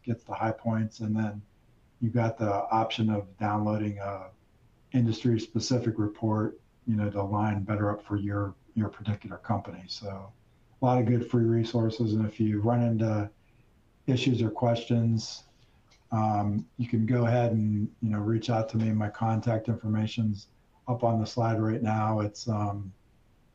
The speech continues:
in the slide deck as well. You can call me or email me, and I'd be happy to, uh, happy to give you some input or help you out. So again, um, thanks for attending. I'm assuming we're out of questions, Michelle?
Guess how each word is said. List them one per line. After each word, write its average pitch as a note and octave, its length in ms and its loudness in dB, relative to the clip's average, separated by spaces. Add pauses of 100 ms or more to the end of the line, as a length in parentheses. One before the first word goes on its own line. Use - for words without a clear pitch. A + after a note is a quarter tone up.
(260)
in B2 120 4
the A2+ 80 2
slide G#2+ 380 0
deck G#2 220 -2
as G#2 120 -6
well. G#2+ 240 0
You G#2 120 -2
can G2+ 160 -6
call G#2 260 0
me G#2+ 160 0
or G#2 180 -2
email G#2 380 0
me, G#2 160 0
and G#2 100 -2
I'd G2 120 -8
be G2+ 80 -10
happy G2+ 320 -2
to, G2+ 280 -12
uh, F#2+ 220 -12 (580)
happy A#2 260 0
to G2+ 300 -2 (320)
give G#2+ 160 0
you G#2 60 -2
some G#2 260 0
input G#2+ 380 0
or G2+ 80 -2
help G#2+ 240 -2
you G#2 80 0
out. G2 240 -4 (800)
So A2 380 2
again, B2 460 4
um, A2 540 2 (1400)
thanks A#2 260 2
for A2+ 260 0
attending. B2+ 600 2
I'm A#2+ 140 4
assuming C3+ 380 4
we're A#2+ 220 4
out A#2 200 4
of - 100 -2
questions, B2 420 0
Michelle? B2+ 460 0